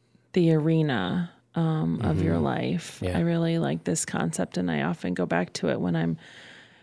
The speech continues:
Speaker 1: encountering my hecklers or, you know,
Speaker 2: Mm-hmm.
Speaker 1: my season ticket holders. And, you know, I think that that has a lot to do with this conversation in terms of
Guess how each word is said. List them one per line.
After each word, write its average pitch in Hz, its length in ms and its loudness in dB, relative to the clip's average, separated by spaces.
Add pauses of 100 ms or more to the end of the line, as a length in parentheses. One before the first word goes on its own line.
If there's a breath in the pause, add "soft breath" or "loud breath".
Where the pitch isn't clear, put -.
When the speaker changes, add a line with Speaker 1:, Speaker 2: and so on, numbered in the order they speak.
(160 loud breath)
Speaker 1:
encountering 175 760 4
my 160 440 2
hecklers 170 920 4
or, 160 720 2
you 180 160 2
know, 160 380 2
Speaker 2:
Mm-hmm. 175 100 -2
Speaker 1:
my 170 200 2
season 175 360 2
ticket 175 280 2
holders. 160 720 2
And, 156 300 -2 (420 loud breath)
you 190 100 4
know, 165 140 6
I 160 120 6
think 170 280 2
that 165 280 0 (220)
that 175 260 6
has 170 240 2
a 170 60 2
lot 147 300 2
to 170 100 -4
do 156 340 2
with 151 520 0
this 202 300 4
conversation 156 800 2
in 156 140 0
terms 156 400 0
of 156 220 2